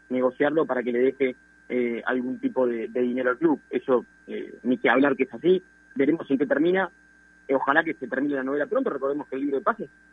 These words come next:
cierra a fin de mes, tampoco que quede mucho tiempo. No queda demasiado tiempo tampoco.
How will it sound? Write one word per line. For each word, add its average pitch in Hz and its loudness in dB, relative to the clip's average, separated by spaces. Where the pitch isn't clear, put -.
cierra 135 -2
a - -6
fin 123 -6
de 135 -2
mes, 226 2
tampoco 120 -10
que 123 -10
quede 127 -4
mucho 123 -8
tiempo. 214 -2
No 123 -6
queda 123 -2
demasiado 120 -6
tiempo 127 -4
tampoco. 240 0